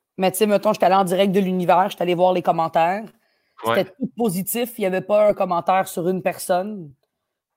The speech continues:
Speaker 1: Euh, c'était juste comme, c'était super bon. Moi, j'ai fait, « Ah, satisfaisant. Bye bye. » Mais je réponds plus au monde non plus. Moi, je répondais au monde, là, mon Dieu.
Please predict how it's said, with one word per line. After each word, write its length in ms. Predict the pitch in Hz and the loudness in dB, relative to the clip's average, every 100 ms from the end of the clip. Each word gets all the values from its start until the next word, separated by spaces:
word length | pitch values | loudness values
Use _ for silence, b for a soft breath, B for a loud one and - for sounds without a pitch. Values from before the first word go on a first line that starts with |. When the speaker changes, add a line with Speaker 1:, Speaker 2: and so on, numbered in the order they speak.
| - | -6
Speaker 1:
Euh, 1000 | 160 160 156 156 156 156 156 - - - | 0 2 2 2 2 0 0 -2 -6 -10
c'était 240 | - 185 160 | -2 0 2
juste 200 | 202 - | 0 2
comme, 180 | 202 | 0
c'était 140 | - 214 | 2 -2
super 300 | - 233 202 | 2 2 4
bon. 200 | 208 254 | 4 2
Moi, 140 | 214 | 0
j'ai 120 | 196 | 0
fait, « 160 | 190 202 | 0 0
Ah, 140 | 359 370 - | -2 -6 -8
satisfaisant. 640 | 214 180 - 202 175 165 - | -10 -10 -8 -4 -4 -4 -2
Bye 140 | 202 | 0
bye. » 240 | 175 175 - _ b b b | 0 -2 -8 _ b b b
Mais 200 | 175 180 214 | 0 0 0
je 160 | 160 | -2
réponds 360 | 208 220 185 170 | -2 -2 -4 -6
plus 160 | - | -6
au 100 | 226 | -4
monde 260 | 175 160 180 | -4 -6 -8
non 180 | 160 151 | -10 -12
plus. 200 | 139 180 | -12 -12
Moi, 120 | 170 | -10
je 100 | 147 | -10
répondais 380 | 160 151 156 151 | -10 -8 -6 -4
au 120 | 156 | -4
monde, 400 | 156 151 160 156 | -4 -6 -6 -10
là, 120 | 156 | -12
mon 240 | 151 147 147 | -12 -12 -14
Dieu. 300 | 139 156 | -10 -8